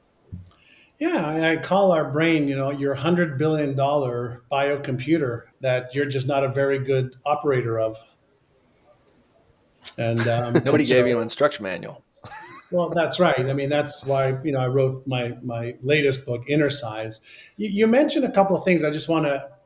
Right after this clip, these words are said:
Speaker 1: piggyback on. You mentioned, you know, the art of goal setting, and that's, that's
Speaker 2: Mm-hmm.
Speaker 1: really, really critical, right? When you understand that there are certain components that you need to put in place in order for your brain to actually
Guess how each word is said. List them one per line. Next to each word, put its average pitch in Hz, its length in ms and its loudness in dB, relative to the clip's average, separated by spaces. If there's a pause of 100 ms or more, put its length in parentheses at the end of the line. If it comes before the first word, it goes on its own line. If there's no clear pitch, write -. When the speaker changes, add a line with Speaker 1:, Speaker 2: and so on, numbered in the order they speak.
(240)
Speaker 1:
piggyback 143 500 0
on. 131 180 -2
You 135 100 0
mentioned, 147 420 -2
you 143 80 2
know, 143 100 0
the 131 340 -2
art 160 220 6
of 135 140 -2
goal 139 240 4
setting, 175 760 0 (320)
and 160 140 2
that's, 262 320 4
that's 208 240 0
Speaker 2:
Mm-hmm. 196 80 -2
Speaker 1:
really, 175 180 4
really 160 340 2
critical, 170 520 -4
right? 131 160 -2
When 135 100 -2
you 147 80 0
understand 151 800 0 (320)
that 135 100 -12
there 143 120 0
are 135 60 0
certain 180 360 0
components 151 540 0
that 131 200 -6
you 139 80 -4
need 160 380 2
to 147 320 -2 (100)
put 190 220 2
in 156 220 0
place 175 440 2
in 143 100 -4
order 165 280 2
for 156 200 -4
your 139 380 -2 (220)
brain 170 460 6
to 143 200 -6
actually 151 540 -2